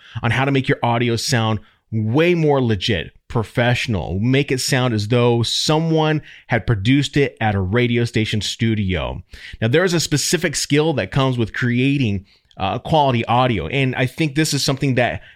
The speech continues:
has to be, uh, that has to be, I guess, made aware of to you as the podcaster is that, uh, you know, especially since podcasting has become more of a thing,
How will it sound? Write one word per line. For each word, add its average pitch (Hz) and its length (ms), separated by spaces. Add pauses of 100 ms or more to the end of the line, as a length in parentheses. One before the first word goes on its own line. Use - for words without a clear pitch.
has 156 260
to 151 80
be, 131 360 (340)
uh, 87 380 (220)
that 156 120
has 180 280
to 165 60
be, 147 260
I 127 60
guess, 131 280 (540)
made 151 340
aware 127 420
of 110 160
to - 120
you 120 260
as 110 160
the 110 60
podcaster 110 600
is 107 100
that, 123 220 (480)
uh, 67 200
you 135 80
know, 135 60
especially 185 380
since 147 320 (340)
podcasting 135 720
has 123 160
become 123 240
more 123 240
of 107 80
a 110 60
thing, 113 440